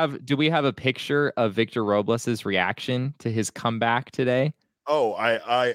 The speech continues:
Speaker 2: I think we do. Do we have that picture or
Speaker 1: Do we have
Speaker 2: video?
Speaker 1: a picture of, okay, we don't. We don't.
Speaker 2: Okay.
Speaker 1: Aw, that's
Speaker 2: All right.
Speaker 1: devastating.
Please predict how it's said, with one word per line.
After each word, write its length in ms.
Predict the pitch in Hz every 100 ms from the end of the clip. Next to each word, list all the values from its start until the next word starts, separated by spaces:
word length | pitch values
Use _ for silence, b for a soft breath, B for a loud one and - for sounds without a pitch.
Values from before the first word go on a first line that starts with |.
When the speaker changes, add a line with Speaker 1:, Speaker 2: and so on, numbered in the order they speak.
| 113 117
Speaker 2:
I 40 |
think 220 | 110 151 107
we 120 | 95
do. 300 | 135 123 95
Do 100 | 110
we 120 | 110
have 260 | 117 139 139
that 240 | 180 165
picture 480 | 180 180 202 240 - _ _ _ _ _
or 160 | - 120
Speaker 1:
Do 80 | 127
we 100 | 143
have 140 | 151
Speaker 2:
video? 120 | 165 151
Speaker 1:
a 60 |
picture 580 | - 135 - 151 147 135
of, 380 | - 117 110 -
okay, 340 | 117 120 104 95
we 140 | 113
don't. 380 | 110 110 101 -
We 100 | 120
don't. 400 | 120 147 135 - -
Speaker 2:
Okay. 100 | 113
Speaker 1:
Aw, 260 | 107 98 90 b -
that's 200 | 117 -
Speaker 2:
All 100 | 117
right. 60 |
Speaker 1:
devastating. 460 | 110 - 113 95